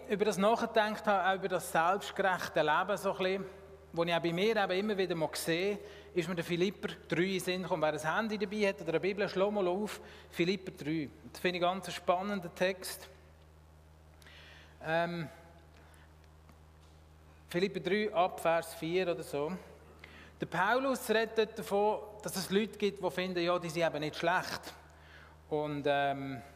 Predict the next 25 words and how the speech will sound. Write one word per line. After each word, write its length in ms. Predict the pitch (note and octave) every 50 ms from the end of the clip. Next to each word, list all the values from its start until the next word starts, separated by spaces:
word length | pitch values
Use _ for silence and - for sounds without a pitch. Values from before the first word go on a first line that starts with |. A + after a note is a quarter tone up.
| - - - - - - - - -
die 100 | - C3
machen 200 | C#3 D3+ C#3+ -
es 160 | C#3+ - C#3+
recht 280 | C#3+ C#3 B2+ - - -
gut, 340 | F3 G3 G3 G3 G3 G3 F#3+ F#3+ - -
ähm, 460 | D3 C#3+ C#3+ C#3+ C#3 C#3 C3+ C3+ B2 - - - - - - - - - -
auch 160 | C#3+ C#3+ C3
Christen. 600 | - D#3+ F3+ G3 F#3 - - - - C#3+ E3+ F#3+ - - - - - - - - - - - - - - - - - - - - - -
Äh, 400 | D3 C#3+ C#3+ C#3+ C#3+ C#3+ C#3+ C#3+ C#3+ C3+ - - - - - - - - - - - - - - - - -
und 160 | - D#3+ D3+
in 80 | D#3+ D#3
dem 300 | F3 F3 F3+ G3+ A3 G#3+ - E3+
Innen 520 | F#3+ G3 G3+ G#3+ A3 A3 A3+ A#3 A#3 A3 - - - - - - - - - - - - - - - - - - - - - - - - - - - - - - -
sagt 440 | C#3 - F#3 F3 E3+ F3 F3 F3 F#3+
er 240 | F3 F3 F3 F3 - - - - - - -
zu 140 | - - C#3+
dieser 180 | E3 D#3 D3+
Gemeinde 580 | C#3+ - - D3+ C#3 D3+ E3+ F3+ G3 F#3 F3+ E3+
auch, 220 | E3+ E3+ F3 D#3+
schaut, 420 | E3+ F3 F#3 G3 F#3+ F#3+ - - - - - - - - - - - - - -
wenn 180 | C#3+ D3+ D#3
einer 580 | - - D#3+ E3+ G3+ A#3 B3+ B3+ A#3 F#3 C3 A#2 A#2 A2+ - - - - - - - -
auf 140 | F#3+ - -
seine 240 | - F3 E3 E3 E3
Leistung 440 | F3+ G3 A3+ B3+ B3 - - A3